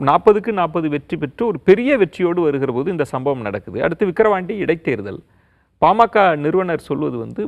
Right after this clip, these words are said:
வன்னியர்களுக்கு எதிராக, வன்னியர்கள் பாதிக்கப்படணும்ட்டு தான் இந்த கள்ளச்சாராயத்தை இவங்க அனுமதிக்குது இந்த அரசு அப்படின்ற ஒரு நெருக்கடியை கொடுக்குறாரே களத்துல.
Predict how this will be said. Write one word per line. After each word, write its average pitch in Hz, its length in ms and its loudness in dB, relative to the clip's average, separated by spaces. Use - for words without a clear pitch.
வன்னியர்களுக்கு 220 1000 2
எதிராக, 160 640 0
வன்னியர்கள் 208 600 4
பாதிக்கப்படணும்ட்டு 202 1000 4
தான் 254 240 2
இந்த 202 180 0
கள்ளச்சாராயத்தை 175 640 0
இவங்க 151 280 -4
அனுமதிக்குது 131 480 -6
இந்த 110 140 -4
அரசு 113 540 -6
அப்படின்ற 135 460 -2
ஒரு 151 160 -2
நெருக்கடியை 202 440 4
கொடுக்குறாரே 113 480 -6
களத்துல. 139 320 0